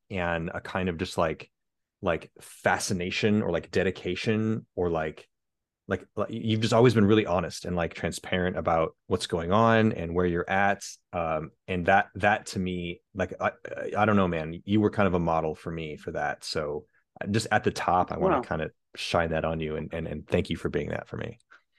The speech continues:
Speaker 2: Well, well, thank you. And I'll say about you as well that, like, you know, uh, think about you over the years and what I've known about you in relationships. And you are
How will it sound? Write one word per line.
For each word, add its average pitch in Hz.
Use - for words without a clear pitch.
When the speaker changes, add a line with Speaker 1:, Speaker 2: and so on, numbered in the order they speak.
Speaker 2:
Well, 262
well, 240
thank 262
you. 135
And 160
I'll 190
say 202
about 180
you 190
as 151
well 185
that, 160
like, 151
you 165
know, 147
uh, 147
think 170
about 151
you 156
over 147
the 139
years 143
and 139
what 143
I've 139
known 139
about 139
you 139
in 131
relationships. 131
And 135
you 175
are 156